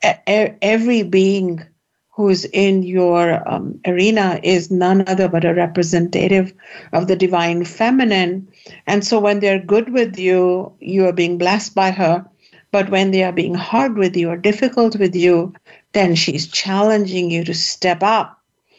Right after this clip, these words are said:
and remember who you are deep inside you, because the third perspective, which is truth, is that she also dwells within you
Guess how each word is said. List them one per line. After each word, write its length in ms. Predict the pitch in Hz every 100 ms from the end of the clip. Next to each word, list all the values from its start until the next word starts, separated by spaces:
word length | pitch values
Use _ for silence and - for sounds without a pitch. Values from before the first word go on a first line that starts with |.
| _ _ _ -
and 260 | 190 180
remember 600 | 175 170 170 175 190 196
who 220 | 185 196 180
you 180 | 180
are 120 | 170 170
deep 280 | 190 180
inside 480 | 180 180 254 269 247
you, 160 | 214 185
because 300 | 180 170 170
the 120 | 185
third 720 | 180 - 240 247 233 190 190 _ _ _ _ _
perspective, 760 | 208 190 - 196 190 180 170 180
which 160 | 175
is 180 | 202 190
truth, 400 | - 220 190 190
is 380 | 185 175 175 -
that 180 | - 190
she 200 | - 170
also 280 | 190 190
dwells 480 | 180 170 180 190 190
within 320 | 185 180 190
you 500 | 180 175 196 196 185